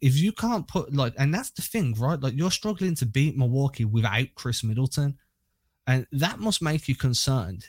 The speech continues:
in itself because you're like, "Well, what would happen if Middleton was there?" Now, d-, I think the series is a bit different then. I think the defense is a little bit more open to drive to the rim. I think Tatum gets going a little bit more. But, you know, again, multiverse decisions.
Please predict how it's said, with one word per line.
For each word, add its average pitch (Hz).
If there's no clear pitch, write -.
in 127
itself 131
because 131
you're 135
like, 127
"Well, 123
what 135
would 165
happen 156
if 139
Middleton 139
was 123
there?" 147
Now, 123
d-, 120
I 127
think 143
the 117
series 127
is 113
a 110
bit 107
different 123
then. 147
I 135
think 117
the 104
defense 110
is 113
a 113
little 113
bit 110
more 117
open 117
to 107
drive 110
to -
the 101
rim. 135
I 104
think 113
Tatum 131
gets -
going 120
a 113
little 113
bit 113
more. 117
But, 120
you 123
know, 110
again, 110
multiverse 113
decisions. 110